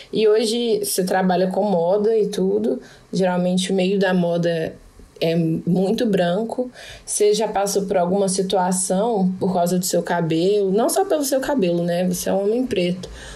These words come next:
não é só a questão do cabelo. Você,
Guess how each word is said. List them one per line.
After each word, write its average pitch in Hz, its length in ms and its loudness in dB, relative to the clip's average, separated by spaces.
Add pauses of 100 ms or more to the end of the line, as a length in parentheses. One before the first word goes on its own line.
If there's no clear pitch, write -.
(140)
não 185 180 -2
é 180 220 -2
só 185 180 -4
a 185 40 -2
questão 190 340 -2
do 196 100 2
cabelo. 170 580 -2 (680)
Você, - 160 0